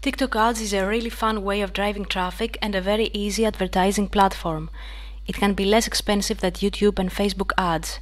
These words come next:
You can target younger age and engaged audience. TikTok thrives on creativity and trends. Advertisers can leverage popular challenges and trends to create content that resonates with the audience, potentially leading to viral exposure.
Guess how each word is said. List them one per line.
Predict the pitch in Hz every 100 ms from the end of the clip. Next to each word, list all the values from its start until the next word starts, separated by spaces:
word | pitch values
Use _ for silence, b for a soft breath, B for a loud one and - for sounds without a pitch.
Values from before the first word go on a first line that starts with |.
| - -
You | 185
can | 175
target | 202 208 208 170
younger | 175 190 196 185
age | 180 214 226 -
and | - 202
engaged | 180 196 202 208 -
audience. | 202 185 165 160 160 - - B B B B B B
TikTok | 240 - 233
thrives | - 208 214 214
on | 214
creativity | 196 175 208 208 214
and | 208 190
trends. | 208 180 165 - - B B B
Advertisers | 175 175 185 196 220 214
can | 202 185
leverage | 185 190 202 -
popular | - 208 208 170
challenges | - 185 175 160 185 202 - -
and | -
trends | - 170 190 - - B B B B B
to | 196
create | - 196 214 226
content | - 208 220 202
that | 185
resonates | 196 214 220 202 -
with | 175
the | 170
audience, | 170 165 175 220 -
potentially | - 196 208 214 208 180
leading | 185 196 214
to | 180
viral | 175 202 214
exposure. | 202 - 208 185 160 156